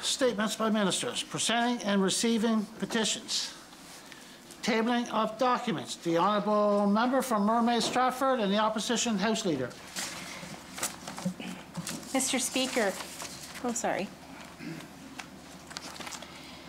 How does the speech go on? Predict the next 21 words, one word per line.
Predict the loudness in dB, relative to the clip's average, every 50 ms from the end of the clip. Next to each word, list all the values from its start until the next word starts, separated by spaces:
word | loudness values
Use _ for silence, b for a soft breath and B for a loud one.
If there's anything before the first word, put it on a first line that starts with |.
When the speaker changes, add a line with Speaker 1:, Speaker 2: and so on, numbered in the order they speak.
| B B B B 0
Speaker 2:
Mister | 0 2 4 2 2
Speaker, | 2 2 0 2 2 4 4
by | 4 4 4
leave | 4 2 2 4
of | 4
the | 4
House, | 4 6 4 4 4 4
I | 4 4
beg | 4 4 2 2 2
leave | 0 0 2 2 0 0 0
to | 0 0
table | 0 0 0 2 2 2 2 2 2 4
a |
document | 4 4 4 4 2 0 -2 0 0 0 0
from | 0 -2 -2
Endoac | 0 2 2 4 4 4 4 6 6 4 4 2 0
Canada, | -4 -2 0 2 2 2 2 2 4 2 2 2 B -6 B B B -2
which | 0 0 2 4
outlines | 4 4 2 2 2 2 4 4 4 4 2 2 2 2
their, | 2 2 4 4 4 4 4 4 4
um, | 4 4 4 4 4 2 0 -2